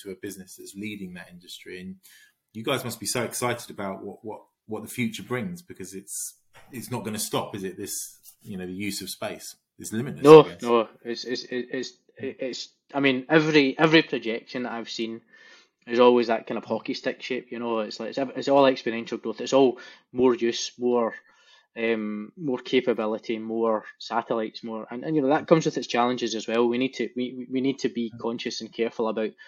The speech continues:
Speaker 2: how we use space. Um, you know, there,
Speaker 1: Yeah.
Speaker 2: there's always, there's always quite a lot of chat about space debris when it comes to low Earth orbit and these things, and you have to be responsible because, you know, if, if we, if we put things up that become space debris or, or are not pl-, uh,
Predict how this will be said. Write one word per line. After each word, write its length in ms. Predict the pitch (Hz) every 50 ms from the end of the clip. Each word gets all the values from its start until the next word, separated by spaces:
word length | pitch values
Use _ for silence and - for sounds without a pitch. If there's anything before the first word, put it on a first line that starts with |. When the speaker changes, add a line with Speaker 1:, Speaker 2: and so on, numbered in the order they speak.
| - _
Speaker 2:
how 160 | - 131 131
we 160 | 120 117 117
use 240 | 107 107 113 120 -
space. 460 | - - 131 131 123 - - - - _ _ _ - - - - - _ _ _ -
Um, 520 | 113 117 117 113 113 113 110 110 110 110 -
you 120 | - 120 117
know, 160 | 117 110 113
there, 120 | 113 120
Speaker 1:
Yeah. 60 | 113 -
Speaker 2:
there's 140 | - 127 135
always, 240 | 139 131 127 131 123
there's 140 | 123 123 135
always 180 | 131 131 127
quite 160 | - 131 120
a 40 | 117
lot 120 | 113 113 113
of 60 | -
chat 240 | - 117 110 110 107
about 240 | 113 113 110 -
space 320 | - - - 117 113 - -
debris 260 | 123 117 117 120 120
when 120 | 123 120
it 100 | 110 120
comes 280 | - 120 113 113 - -
to 180 | - 117 110 - _ _ - - _ _ -
low 120 | 120 117
Earth 200 | 117 113 110 -
orbit 300 | 120 113 113 107 113 104
and 80 | 113 113
these 160 | 110 107 -
things, 260 | 117 113 113 98 - - - - - - - -
and 140 | 113 120
you 60 | 117 -
have 180 | 139 139 -
to 80 | - 143
be 100 | 143 131
responsible 580 | 120 - - 110 107 113 120 - 131 127 127
because, 480 | 123 123 113 - 120 113 107 - - _ _ _ _ _ -
you 100 | 123 117
know, 200 | 113 110 107 _ _ _ - _ _ _ _ _ -
if, 140 | 139 123 - -
if 180 | 135 - -
we, 120 | 151 151 156 165 170
if 120 | 123 -
we 100 | 170 175
put 180 | 175 160 151 -
things 240 | - 135 131 120
up 260 | 127 120 120 - _ -
that 180 | - 120 117 - _ _ - - - _ _ _ -
become 300 | - 123 - 123 120 117
space 320 | 113 - - 117 117 - -
debris 340 | 139 131 135 135 131 123 -
or, 180 | 120 117 113 110
or 200 | - 120 117 110
are 80 | 110
not 240 | 117 127 131 127 -
pl-, 160 | - - - -
uh, 300 | 131 123 117 113 110 110